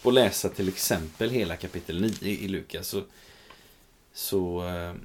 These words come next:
skulle man kunna säga så här att det är ganska många bollar i luften just nu. Det var min, det var min, eh, liksom min tanke som jag fick när jag tittade lite på, liksom, det större sammanhanget med själva texten. Det är ganska många bollar i luften. Han,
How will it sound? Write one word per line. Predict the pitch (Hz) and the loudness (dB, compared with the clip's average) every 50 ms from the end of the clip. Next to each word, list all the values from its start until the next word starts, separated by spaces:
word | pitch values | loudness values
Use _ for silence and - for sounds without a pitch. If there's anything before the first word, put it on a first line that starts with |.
| - - - - | -16 -18 -18 -16
skulle | - - 113 | -8 -4 -4
man | 117 117 | -2 0
kunna | - 139 139 | 2 2 2
säga | 139 - 156 120 | 4 4 2 4
så | - 123 | 4 2
här | 107 | 2
att | - | 2
det | 107 | 2
är | 98 | 2
ganska | 135 143 143 - 110 101 | 4 2 4 4 4 4
många | 127 139 117 95 90 | 4 4 4 2 0
bollar | 95 - 156 170 - - - 98 95 101 107 120 | 2 4 4 4 4 4 0 0 0 0 0 0
i | |
luften | 147 151 123 - - - - 262 285 277 | 0 0 -2 -4 -8 -6 -4 -2 -2 -2
just | 127 - - | -2 -4 -6
nu. | - 92 - - - - - - - - - - | -6 -8 -8 -10 -14 -20 -20 -20 -20 -20 -2 2
Det | 135 143 | 4 6
var | 160 170 | 8 8
min, | 170 160 123 107 101 101 113 | 8 8 6 4 2 2 6
det | 131 139 | 6 8
var | 131 135 139 | 8 8 8
min, | 139 127 104 101 98 101 | 8 6 6 4 4 4
eh, | 101 101 101 95 | 2 2 4 4
liksom | 101 107 - - 104 95 104 | 4 4 4 4 2 2 2
min | 98 95 92 | 0 0 0
tanke | - 120 101 95 - - | -2 -2 -2 -2 -4 -6
som | - - 104 | -4 -2 -2
jag | 92 87 | -2 0
fick | - - - - - | 0 -2 -2 -2 -2
när | 87 | -2
jag | 85 82 - - - - - - - - - | -2 -2 -2 -2 -4 -4 -6 -10 -14 -10 -8
tittade | - 104 - - 90 87 90 | -6 -6 -6 -6 -6 -4 0
lite | 90 98 90 - - - - | 0 0 0 -2 -6 -10 -8
på, | - 85 85 76 65 - - - | -6 -4 -4 -4 -6 -8 -10 -12
liksom, | 92 - - - 87 85 - - - - - - - - - - - - | -12 -8 -8 -8 -8 -8 -10 -16 -20 -20 -20 -20 -20 -20 -20 -20 -14 -10
det | - | -8
större | - - 110 98 92 95 | 0 2 4 4 4 4
sammanhanget | - 120 107 98 87 87 98 98 90 90 92 - - - | 2 2 2 2 2 0 -2 -4 -6 -6 -10 -12 -10 -10
med | 104 - | -8 -6
själva | - 101 85 101 | -4 -6 -6 -6
texten. | - - - - - - - - - - 196 208 170 101 - - - - - - - - - - - - - | -6 -6 -6 -8 -6 -6 -6 -4 -2 -2 -2 -2 -2 -4 -10 -16 -20 -20 -20 -20 -20 -20 -20 -20 -20 -8 0
Det | - | 2
är | 143 | 4
ganska | 151 151 - 151 | 4 6 6 6
många | 156 147 143 131 | 8 8 8 10
bollar | 131 139 131 120 113 | 10 10 10 10 10
i | 113 | 8
luften. | 123 123 117 - - - - 139 190 214 180 - - - - - | 8 6 6 4 2 2 4 4 4 4 2 -2 -8 -16 -16 -8
Han, | - 113 104 | -6 -4 -4